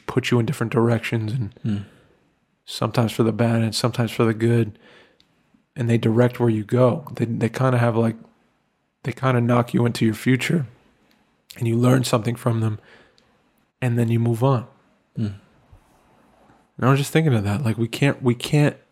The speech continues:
Speaker 1: retain everyone. We
Speaker 2: Yes.
Speaker 1: can in memory. We can retain how they made us feel.
Speaker 2: Mm-hmm.
Speaker 1: We can retain what they meant to us and what we learned from them.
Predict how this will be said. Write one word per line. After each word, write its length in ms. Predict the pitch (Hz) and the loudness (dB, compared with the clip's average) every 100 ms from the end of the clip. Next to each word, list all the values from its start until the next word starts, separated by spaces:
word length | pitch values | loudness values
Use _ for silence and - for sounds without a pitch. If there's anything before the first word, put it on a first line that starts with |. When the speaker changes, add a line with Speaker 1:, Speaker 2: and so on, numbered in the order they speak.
| - | 0
Speaker 1:
retain 680 | 117 - - 131 123 117 - | 2 2 0 0 0 -2 -6
everyone. 480 | - 127 120 160 - - _ - _ - | 0 2 2 0 -4 -12 _ -20 _ -4
We 100 | 143 | -2
Speaker 2:
Yes. 100 | 202 | 0
Speaker 1:
can 220 | 170 180 | 2 2
in 140 | 156 123 | 2 2
memory. 560 | 143 143 110 101 101 _ | 2 2 0 -4 -10 _
We 120 | 131 | -2
can 160 | 117 127 | 0 0
retain 360 | 120 - 143 | 0 0 2
how 100 | 131 | 2
they 140 | 123 117 | 2 2
made 240 | 120 117 | 2 2
us 100 | 110 | 0
feel. 520 | - - 123 110 113 123 120 | -2 2 4 4 0 -4 -6
Speaker 2:
Mm-hmm. 320 | 101 110 113 - _ _ _ _ _ _ _ _ | -4 -4 -6 -14 _ _ _ _ _ _ _ _
Speaker 1:
We 120 | 117 | -4
can 100 | 117 | 0
retain 340 | 120 - 135 123 | 0 2 2 2
what 140 | 120 - _ _ _ _ _ _ - | 0 -2 _ _ _ _ _ _ -6
they 140 | 120 | -2
meant 280 | 117 120 135 | 0 2 2
to 200 | - 117 | 2 4
us 220 | 117 127 - | 4 0 -2
and 100 | 127 | 0
what 120 | - | 2
we 100 | 120 | 2
learned 360 | 113 131 139 | 2 4 2
from 200 | - 117 | 2 -2
them. 300 | 107 107 123 | 0 -2 -4